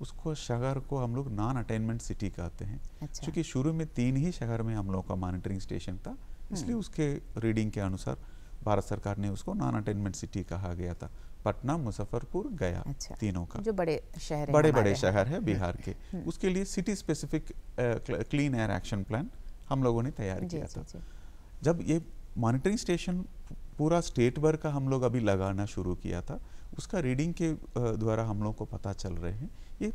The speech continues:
Speaker 1: पूरा एंटायर स्टेट में ये पार्टिकुलेट, अ, मैटर का पॉल्यूशन
Speaker 2: अच्छा।
Speaker 1: पूरा है। तो उसको कंट्रोल करने के लिए हम लोग स्टेट लेवल एक्शन प्लान भी तैयार करके उसको अनुमोदन के लिए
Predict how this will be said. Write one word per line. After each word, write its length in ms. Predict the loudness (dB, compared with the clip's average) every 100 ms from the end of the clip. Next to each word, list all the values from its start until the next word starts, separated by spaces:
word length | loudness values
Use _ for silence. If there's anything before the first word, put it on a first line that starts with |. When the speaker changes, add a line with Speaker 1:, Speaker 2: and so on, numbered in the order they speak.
| -2
Speaker 1:
पूरा 180 | 0 2
एंटायर 400 | 2 0 -2 -2
स्टेट 460 | -2 0 0 -2
में 120 | -4
ये 120 | -2 -2
पार्टिकुलेट, 580 | -2 -2 -2 -2 -2
अ, 260 | -12 -10 -6
मैटर 420 | -4 -4 -4 -4
का 120 | -6
पॉल्यूशन 480 | -4 -4 -4 -4 -4 -4 -10 -8 -8
Speaker 2:
अच्छा। 180 | -6 -2
Speaker 1:
पूरा 400 | 0 2 2 0
है। 240 | -2 -2 -4 -12 -16 -14 -12 -6
तो 80 | -2
उसको 220 | -2 0
कंट्रोल 340 | 0 0 0 -2
करने 280 | -2 -2 -2
के 100 | -2
लिए 80 |
हम 80 | -2
लोग 100 | -4
स्टेट 320 | 0 0 2
लेवल 220 | 0 0 0
एक्शन 280 | -2 -4
प्लान 300 | -2 -2 -2
भी 80 | -2
तैयार 340 | -2 -2 -2 -4
करके 340 | -6 -6 -6
उसको 280 | -6 -4 -4
अनुमोदन 440 | -2 -2 -2 -2
के 220 | -4 -4
लिए 200 | -2 -4